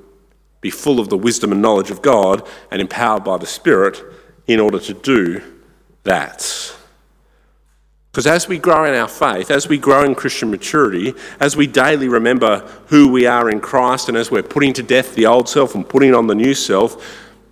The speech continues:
that's gonna inevitably lead to us making wiser decisions. I think it is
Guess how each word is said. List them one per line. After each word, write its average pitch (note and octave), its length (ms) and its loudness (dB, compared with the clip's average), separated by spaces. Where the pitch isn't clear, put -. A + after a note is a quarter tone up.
that's D#3+ 180 2
gonna E3 260 2
inevitably D3 540 6
lead C#3+ 320 2
to A#2 380 2
us C3 240 -2
making C#3 320 2
wiser A#2+ 480 4
decisions. A#2+ 1160 -6
I - 60 -6
think A3+ 160 -2
it G3+ 80 0
is E3+ 180 0